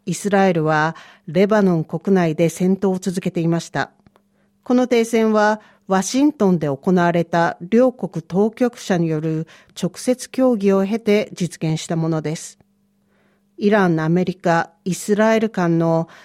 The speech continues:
より包括的な停戦延長に向かう可能性が期待されています。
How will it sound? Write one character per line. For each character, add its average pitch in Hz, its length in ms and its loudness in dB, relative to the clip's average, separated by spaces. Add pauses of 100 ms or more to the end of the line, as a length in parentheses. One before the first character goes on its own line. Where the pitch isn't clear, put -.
(140)
よ 190 220 2
り 226 280 -2
包 - 260 0
括 214 320 -4
的 214 220 -2
な 202 140 4
停 208 280 0
戦 214 360 0
延 214 180 2
長 170 220 -2
に 160 100 0
向 156 140 -2
か 165 160 -2
う 160 80 -2
可 165 180 -8
能 175 160 0
性 196 260 -2
が 208 140 0
期 - 140 -16
待 151 160 -4
さ 151 140 -8
れ 139 80 -10
て - 120 -10
い 139 80 -6
ま 143 160 -6
す。 - 220 -14